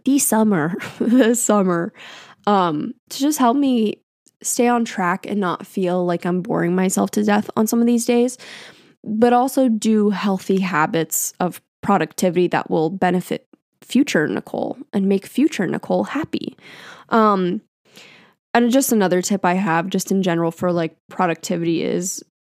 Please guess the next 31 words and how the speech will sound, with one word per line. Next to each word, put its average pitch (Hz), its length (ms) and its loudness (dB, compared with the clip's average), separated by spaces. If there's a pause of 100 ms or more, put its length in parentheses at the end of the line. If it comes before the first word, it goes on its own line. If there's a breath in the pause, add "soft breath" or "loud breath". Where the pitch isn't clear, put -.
(180)
don't 196 260 0
work 190 260 -2
in 185 100 -4
your 143 140 -4
bed, - 340 -14 (340)
okay? 180 460 -8 (440)
I 185 120 0
know 180 220 2
it's - 180 -4
tempting. 254 580 -2 (260)
Don't 160 260 -4
do 139 180 -4
it - 160 -10 (140)
if - 180 -8
you 165 160 0
can. - 540 -6 (540 loud breath)
Um, 180 440 2 (300)
ever 214 240 2
since 370 240 -4
I 370 60 0
stopped 160 540 -2
doing 214 260 2
homework 247 500 0
or 214 160 -2
any 170 200 0
type 180 260 0
of 185 160 -2
work 165 260 0
in 202 80 -2
my 180 140 0
bed, 202 340 -2